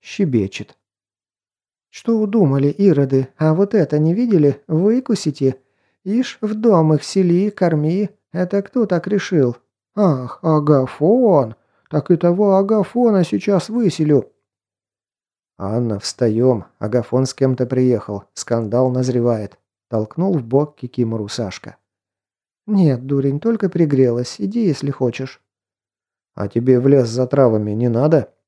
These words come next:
Сашка, прыгая на одной ноге по холодному полу, пытался натянуть штаны от спортивного костюма. Нога скукожилась и не слушалась, чуть не грохнулся. Хорошо Кикимора выскочила из-под одеяла и подержала.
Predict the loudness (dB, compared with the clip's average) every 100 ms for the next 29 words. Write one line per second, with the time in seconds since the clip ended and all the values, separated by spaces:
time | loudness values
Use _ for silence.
0 | _ _ -12 -4 -4 -4 -8 0 2 4
1 | 2 2 0 0 0 0 -2 -2 -4 -4
2 | -4 0 2 2 0 -2 0 2 2 0
3 | -4 -12 -4 -4 -4 -6 -6 -4 -4 -4
4 | -8 -8 -6 -2 -2 -2 -8 -12 -14 -12
5 | -4 -2 -2 -4 -6 -10 -4 -2 -2 -4
6 | -8 _ _ _ _ _ -10 -4 -4 -2
7 | -4 -2 -2 0 0 -2 -4 -6 -6 -8
8 | -8 -8 -6 -6 -8 -12 _ -8 -6 -2
9 | 0 0 -2 -8 -8 -14 _ _ _ _
10 | _ _ -4 -4 -2 -4 -4 -2 0 2
11 | 2 2 0 -2 -4 0 0 0 -2 -2
12 | 0 2 2 0 -2 -4 -2 -2 -4 -10
13 | -12 -16